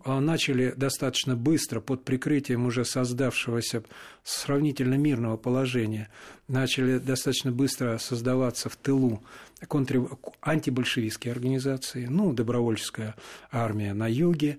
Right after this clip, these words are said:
а в самой Москве, в самом Петрограде начали формироваться буржуазные и всевозможные подпольные, а, организации с привлечением тоже значительной части старых офицеров.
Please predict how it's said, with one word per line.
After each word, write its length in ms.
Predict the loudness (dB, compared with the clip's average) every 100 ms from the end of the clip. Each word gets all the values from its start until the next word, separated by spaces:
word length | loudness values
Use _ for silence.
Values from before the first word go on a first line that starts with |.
| -10 -18 -12
а 100 | -8
в 80 | -2
самой 300 | 2 2 4
Москве, 420 | 2 0 0 0
в 60 |
самом 300 | 0 0 0
Петрограде 640 | 0 -2 -2 0 2 2 2
начали 360 | 0 0 -2
формироваться 760 | -4 -2 0 2 2 0 -2 -4
буржуазные 600 | -2 0 2 0 0 -2
и 20 |
всевозможные 720 | -4 -2 -2 0 0 0 -2
подпольные, 680 | -2 -6 -2 0 2 0 -4 -8 -16 -16 -16 -4
а, 440 | -2 0 0 0
организации 840 | -2 2 2 4 2 2 0 0 0
с 280 | -2 -6 -6
привлечением 600 | 0 2 2 2 2 2
тоже 260 | 0 0 0
значительной 480 | -2 -2 -4 -4
части 340 | -2 -2 -4 -8
старых 360 | -4 -2 -2
офицеров. 500 | -6 -10 -6 -6 -6